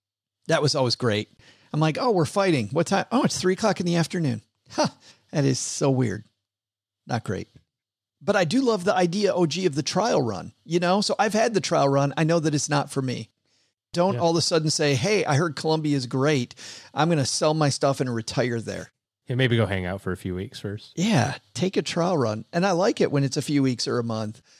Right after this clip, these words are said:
Speaker 1: especially if you have a job where you can work from anywhere. That's been the great part here, is that because I can podcast from anywhere, we were able to keep going.
Speaker 2: Yeah.
Speaker 1: Now, I feel bad for you having to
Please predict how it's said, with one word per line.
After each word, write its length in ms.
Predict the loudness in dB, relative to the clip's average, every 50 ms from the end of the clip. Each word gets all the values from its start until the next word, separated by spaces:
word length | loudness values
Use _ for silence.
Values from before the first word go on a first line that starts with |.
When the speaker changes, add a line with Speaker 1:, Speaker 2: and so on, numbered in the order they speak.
| _ _ _ _
Speaker 1:
especially 380 | -6 -2 0 -2 0 0 -2 0
if 60 | 0
you 80 | 0
have 80 | 2 2
a 40 | 0
job 280 | 2 2 4 4 4 4
where 80 | 2
you 60 | 2 2
can 140 | 0 0
work 180 | 0 0 -2 -2
from 160 | -4 -2 -2 0
anywhere. 420 | -2 -2 -4 -6 -6 -8 -10 -14 _ _ _ _ _
That's 220 | 0 0 0 2 2
been 160 | 2 4 4
the 60 | 4
great 260 | 4 2 0 0 0
part 200 | 2 2 2 2
here, 300 | 2 0 0 -2 -4 -6 -6
is 140 | -6 -2
that 180 | 0 -2 0 0
because 340 | -4 0 2 2 2 4 4
I 120 | 2 2
can 160 | 2 0 0 0
podcast 540 | 2 2 0 2 0 0 0 0 0 -2 -4
from 200 | -4 -4 -4 -4
anywhere, 420 | -2 -2 -2 0 0 -2 -2 -4 -6 -10 -16 -20 -20 _ _ _
we 120 | -4 -2
were 100 | 0 2
able 200 | 2 2 0 0
to 80 | -2 -4
keep 240 | -2 -2 -4 -2 0
going. 260 | 0 0 0 0 -2
Speaker 2:
Yeah. 60 | -6 -12 -18 _ _ _ _ -2
Speaker 1:
Now, 120 | 0 2
I 60 | 2 0
feel 180 | 0 0 0 0
bad 260 | 2 2 2 0 0
for 140 | 0 0 0
you 400 | 0 0 2 2 2 2 2 2
having 380 | 2 0 0 0 -2 -4 -4
to 200 | -4 -6 -6 -8